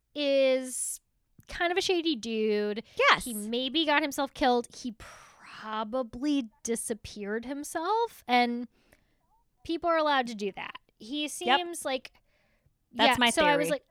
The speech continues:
Speaker 1: like, "Okay."
Speaker 2: Mm-hmm.
Speaker 1: And then this whole thing has just been like, "But Carol killed her husband." And
Speaker 2: Yeah.
Speaker 1: I felt a little weird about all of these memes because, first of all, do y'all not know that you sound like Joe Exotic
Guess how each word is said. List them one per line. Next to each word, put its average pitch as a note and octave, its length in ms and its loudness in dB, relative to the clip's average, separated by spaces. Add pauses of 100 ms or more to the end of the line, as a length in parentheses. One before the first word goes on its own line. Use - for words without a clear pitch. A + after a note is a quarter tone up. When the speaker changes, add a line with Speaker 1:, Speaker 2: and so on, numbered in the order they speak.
Speaker 1:
like, D#4+ 100 8
"Okay." G3+ 220 0
Speaker 2:
Mm-hmm. A3 120 -4 (800)
Speaker 1:
And D4+ 240 -2
then D#4 300 0
this B4 280 0
whole E4+ 180 0
thing B3 260 0
has A#3+ 140 -4
just B3 200 -10
been A3+ 200 -2
like, A3+ 260 -4
"But C4 160 -2
Carol B3 280 0
killed G#3+ 220 -6
her G3+ 80 -10
husband." G3 400 -16 (200)
And D4 480 0
Speaker 2:
Yeah. E3 200 -8 (420)
Speaker 1:
I G#4+ 120 6 (140)
felt B4+ 320 2
a G#4+ 40 -2
little G4+ 240 0
weird D5 320 4
about C4+ 320 4
all A#3+ 200 4
of A#3 100 -4
these A#3+ 200 -4
memes A3 640 -6 (100)
because, F#4 400 2 (200)
first A#4 260 2
of F#4 100 -2
all, B3 300 6
do A3+ 160 -8
y'all E4 380 0
not F4 260 -2
know A#3 220 0
that B3 80 -6
you B3+ 160 -4
sound G3+ 400 -6
like A#3 200 -4
Joe G#3 200 -4
Exotic G3 720 -6